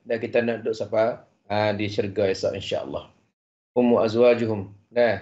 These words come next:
mereka itu bersama dengan, ah, ahli isteri mereka itu, nah, ah, keluarga mereka itu,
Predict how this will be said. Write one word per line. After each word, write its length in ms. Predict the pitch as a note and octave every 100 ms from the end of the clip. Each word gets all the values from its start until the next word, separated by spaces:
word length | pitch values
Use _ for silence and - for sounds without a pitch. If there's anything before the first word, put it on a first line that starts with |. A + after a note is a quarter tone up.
| G2+
mereka 400 | G#2 G#2 A2+ -
itu 80 | A2
bersama 320 | G2+ A2 A2+
dengan, 320 | A2+ D3 - - _ _ _ -
ah, 400 | G#2 A2 G#2+ A2
ahli 400 | A#2+ A#2 A#2+ A2+ A2
isteri 240 | - A2+
mereka 400 | A2 A2 A2 A#2+
itu, 320 | A#2 C3+ - - _ _ _ _
nah, 400 | B2 A#2+ F#2+ - G2+
ah, 240 | G#2+ A2+ G#2+
keluarga 320 | A#2+ A2 A2
mereka 320 | A2+ A2+ A2+
itu, 400 | A2+ A2 E3 -